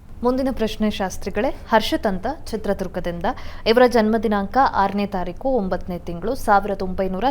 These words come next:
ತೊಂಬತ್ತೊಂಬತ್ತು, ಸಂಜೆ ಐದು ಐವತ್ತಕ್ಕೆ. "ಐ ಎ ಎಸ್ ಆಗ್ತೀನಾ ತಿಳಿಸಿ, ಸರ್ಕಾರಿ ಕೆಲಸದ ಬಗ್ಗೆ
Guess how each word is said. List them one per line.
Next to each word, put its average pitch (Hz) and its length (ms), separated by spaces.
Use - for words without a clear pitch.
ತೊಂಬತ್ತೊಂಬತ್ತು, 196 760
ಸಂಜೆ 262 420
ಐದು 220 200
ಐವತ್ತಕ್ಕೆ. 208 640
"ಐ 240 80
ಎ 302 180
ಎಸ್ 202 180
ಆಗ್ತೀನಾ 185 440
ತಿಳಿಸಿ, 170 380
ಸರ್ಕಾರಿ 196 440
ಕೆಲಸದ 175 500
ಬಗ್ಗೆ 226 200